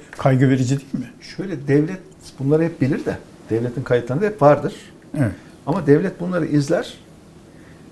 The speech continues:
Speaker 2: ve, e, kural bazlı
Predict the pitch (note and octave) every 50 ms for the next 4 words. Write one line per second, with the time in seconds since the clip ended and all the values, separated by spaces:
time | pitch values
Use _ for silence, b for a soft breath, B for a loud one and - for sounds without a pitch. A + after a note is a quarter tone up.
0 | B - - C#3 D3 D3 - - - - - - - - - - - - G#2+ A2
1 | A2 A2 A2 A2 G#2+ G#2+ G#2 G#2 G#2 - - - - C3 C#3 F3+ A3 G#3+ F#3 C#3
2 | A#2+ A2 - A2 F2+